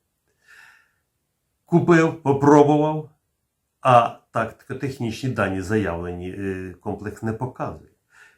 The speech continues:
Китайські експерти презирливо називають С чотириста добре покращеним комплексом С триста. Ну так, вихованість така, е, східна.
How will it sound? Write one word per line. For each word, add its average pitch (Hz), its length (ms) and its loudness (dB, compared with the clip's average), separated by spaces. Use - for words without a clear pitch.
Китайські 110 500 -4
експерти 190 460 -2
презирливо 107 680 2
називають 98 760 -2
С 135 260 0
чотириста 180 640 -2
добре 107 340 4
покращеним 135 560 -8
комплексом 123 600 -10
С 123 140 -4
триста. - 480 -20
Ну 151 80 -8
так, - 340 -8
вихованість 107 600 -2
така, 98 340 -8
е, 117 80 -6
східна. 90 600 -8